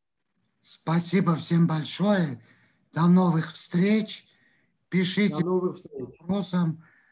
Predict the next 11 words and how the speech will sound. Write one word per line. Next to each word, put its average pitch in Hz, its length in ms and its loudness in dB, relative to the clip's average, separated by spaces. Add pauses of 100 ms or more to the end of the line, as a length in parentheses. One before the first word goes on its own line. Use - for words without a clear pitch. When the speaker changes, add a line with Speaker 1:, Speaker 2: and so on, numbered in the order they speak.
(200)
Speaker 1:
мне 165 500 4
на, 151 800 0 (720)
а, 135 260 -4
мейл, 175 400 2
который 165 460 -2
я 151 160 -4
указал 143 600 -6 (340)
в - 120 -20
чате. 135 640 -6 (480)
И, 190 380 2
а, 151 520 -2